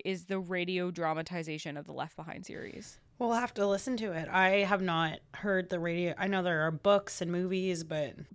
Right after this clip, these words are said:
Speaker 1: They're so fucking obsessed with Left Behind. So there's quite a few more comments. What makes me so sad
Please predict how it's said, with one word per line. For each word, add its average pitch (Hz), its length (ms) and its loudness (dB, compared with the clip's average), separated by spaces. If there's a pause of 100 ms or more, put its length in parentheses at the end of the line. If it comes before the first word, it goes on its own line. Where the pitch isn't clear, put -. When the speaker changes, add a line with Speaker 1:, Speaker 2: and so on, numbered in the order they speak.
Speaker 1:
They're 240 220 0
so 214 260 0
fucking 233 320 -8
obsessed 185 380 -6
with - 100 -18
Left 175 180 -10
Behind. - 500 -12 (200)
So 240 420 4
there's 226 240 -2
quite 202 220 -2
a 202 40 -4
few 202 160 -6
more 196 120 -4
comments. 175 640 -6 (140)
What 226 160 0
makes 220 220 -2
me 254 40 -2
so 247 180 -2
sad 175 640 0